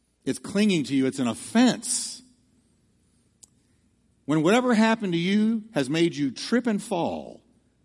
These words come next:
on the road of your journey, when it is affecting your ability to have a relationship with this person,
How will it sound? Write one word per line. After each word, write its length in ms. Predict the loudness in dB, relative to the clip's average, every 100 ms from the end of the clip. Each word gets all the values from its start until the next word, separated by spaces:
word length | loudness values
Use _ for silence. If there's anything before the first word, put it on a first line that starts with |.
| _ _
on 120 | -4
the 80 | 0
road 200 | 0 0
of 100 | 0
your 140 | -2
journey, 500 | -2 -4 -6 -8 -14 -20 _ _ _ _ _ _ _ _
when 160 | 2 4
it 120 | 6
is 360 | 6 4 0 -4
affecting 500 | -8 -2 -4 -2 -2
your 140 | 0
ability 400 | 0 0 0 -2
to 80 | -2
have 180 | -2 0
a 20 |
relationship 600 | 0 0 0 -4 -6 -4
with 140 | -4
this 160 | -2 -4
person, 540 | -6 -8 -8 -14 -18